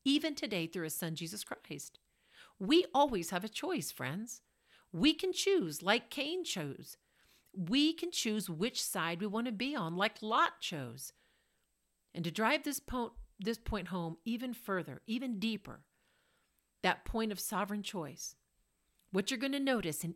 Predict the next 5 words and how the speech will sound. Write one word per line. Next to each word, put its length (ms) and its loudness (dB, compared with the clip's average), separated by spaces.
each 280 0
story 640 -2
of 380 2
each 320 -4
patriarch 680 -6